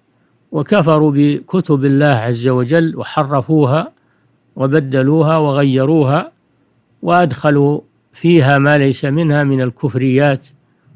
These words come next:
ومن الضلالات. هذا تصرفهم مع الرسل، وهذا تصرفهم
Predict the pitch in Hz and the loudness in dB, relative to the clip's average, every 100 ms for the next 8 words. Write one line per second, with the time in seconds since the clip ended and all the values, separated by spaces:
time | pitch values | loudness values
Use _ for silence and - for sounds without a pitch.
0 | - 139 156 151 135 120 127 131 123 123 | -10 0 2 4 2 0 0 0 2 0
1 | 104 - _ _ _ _ _ - 196 156 | -2 -8 _ _ _ _ _ -4 0 2
2 | 139 139 - 135 131 165 143 131 135 139 | 0 -4 -6 -4 -2 -2 0 0 -2 -6
3 | _ _ _ _ _ 151 127 131 127 165 | _ _ _ _ _ -6 -2 -2 0 -2
4 | 147 139 135 _ _ _ _ _ _ _ | 0 -2 -2 _ _ _ _ _ _ _
5 | 147 151 180 160 143 143 - 127 135 147 | 0 2 4 2 0 -4 -4 -2 -2 -2
6 | 143 127 139 139 | -2 -2 -2 -4